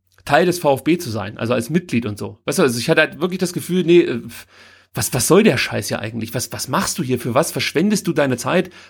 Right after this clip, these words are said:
Warum, ähm, sagst du deiner Familie ab oder beziehungsweise, äh, verschiebst Termine, ja, nur um hier für den Podcast, für den Verein was zu tun?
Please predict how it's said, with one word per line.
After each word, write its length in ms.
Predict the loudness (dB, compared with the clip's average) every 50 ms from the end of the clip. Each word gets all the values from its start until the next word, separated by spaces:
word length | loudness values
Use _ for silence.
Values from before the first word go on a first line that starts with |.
| _
Warum, 560 | 2 2 2 4 6 6 6 6 4 2 0 -2 -10 -20 -20 -20 _ _ _ 0
ähm, 300 | 2 2 2 2 0 2
sagst 340 | 2 2 2 2 -4 -4
du 80 | -2 2
deiner 240 | 4 4 4 4 2
Familie 500 | 2 0 0 0 2 4 4 4 6 4
ab 200 | 4 2 2 4
oder 140 | 2 2 2
beziehungsweise, 680 | 0 -2 0 -2 -2 0 2 2 2 2 2 0 0 0
äh, 200 | 0 0 0 0
verschiebst 500 | 0 0 2 4 4 2 2 0 0 2
Termine, 600 | 2 2 2 2 2 4 4 4 4 2 0 -2 -12 -8 -2
ja, 120 | 2 2 2
nur 200 | 4 4 2 2
um 80 | 2
hier 160 | 2 2 0
für 160 | 2 2 2 2
den 120 | 2 2
Podcast, 420 | 2 0 0 4 2 2 2 4
für 60 | 2 2
den 100 | 2 2
Verein 260 | 2 2 2 2 2
was 100 | 0 -2
zu 80 | -2
tun? 320 | -6 -4 -2 0 0 0